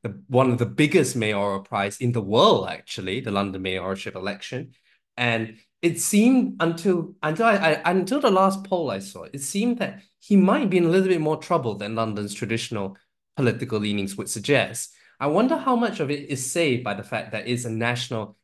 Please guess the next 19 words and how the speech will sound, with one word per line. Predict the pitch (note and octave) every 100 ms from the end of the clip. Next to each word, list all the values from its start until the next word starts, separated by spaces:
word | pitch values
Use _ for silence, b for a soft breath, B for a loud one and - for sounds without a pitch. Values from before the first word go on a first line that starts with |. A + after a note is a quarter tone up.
| _
anti-conservative | C3 B2+ B2 A#2+ B2 A2 - B2+ A2 G2+ A2 G2
mood | A2 A2+ G#2+
running | G#2+ G2+ G2
through | C#3+ B2
the | G2
country, | G2 F#2 - F#2 G2+ - _ _
and | A#2+ A#2
therefore | C3 B2+ A#2+
voters, | A#2 A#2 A#2+ A#2+ G#2+ b b b _ B2+
as | B2 A#2+ B2+
a |
Labour | A#2 B2+ C#3+ B2 G#2+
mayor, | G#2+ A2 B2+ A2+ F#2 G2
might | A2 A2
be | A2+
more | A2 A2+ A2+
willing | A2+ A2 G#2 A2
to | G#2+ G#2
vote, | A#2 A#2+ A#2+